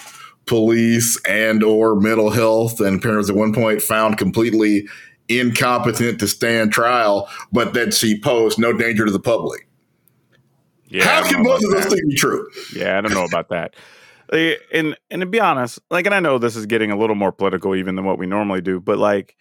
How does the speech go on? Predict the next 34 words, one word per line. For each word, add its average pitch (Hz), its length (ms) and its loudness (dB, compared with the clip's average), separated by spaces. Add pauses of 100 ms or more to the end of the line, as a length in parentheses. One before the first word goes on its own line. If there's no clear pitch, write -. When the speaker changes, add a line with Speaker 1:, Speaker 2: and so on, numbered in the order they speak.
(1160)
Speaker 2:
people 190 260 -2
need 185 140 0
to 156 80 0
understand 110 580 -2
that 90 120 -8
when 107 260 -2
people 160 440 -2
are 139 140 4
asking 101 600 -4
for 101 240 -4
there 104 240 2 (120)
to 98 80 -14
be 104 500 -4 (240)
rules 117 560 0
and 95 140 -6
checks 110 400 -2
or 101 60 -8
whatever, 98 500 -4 (360)
it's 202 180 -4
not 175 260 -2
to 104 80 -8
take 117 340 -2
guns 113 300 -2
away. 78 420 -8 (340)
It's 107 200 -4
just 151 340 -4 (100)
to 139 160 -4
deny 117 300 -2
access 107 320 -4
to 107 100 -12
people 117 320 -4
like 90 320 -4
this - 420 -8 (1000)
that 107 320 0